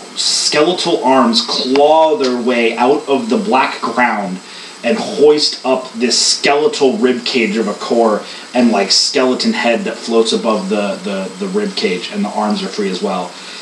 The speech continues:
These, these skeletal bones stand easy from elbow to elbow, like a wingspan almost,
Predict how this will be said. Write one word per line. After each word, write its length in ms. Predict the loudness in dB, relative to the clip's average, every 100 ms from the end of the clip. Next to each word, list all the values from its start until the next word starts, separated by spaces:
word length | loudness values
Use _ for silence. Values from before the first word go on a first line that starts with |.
| -16 -18 -16 -8 -2
These, 360 | 2 4 2
these 200 | 2 2 2
skeletal 480 | 2 4 2 0 2
bones 420 | 4 4 2 2
stand 360 | 2 2 2 0 -2
easy 340 | -2 2 2 4
from 200 | 0 2
elbow 320 | 4 4 2
to 160 | -2
elbow, 400 | -2 0 2 0 0
like 160 | -2
a 20 | -2
wingspan 560 | 2 2 2 0 -2
almost, 260 | -2 -4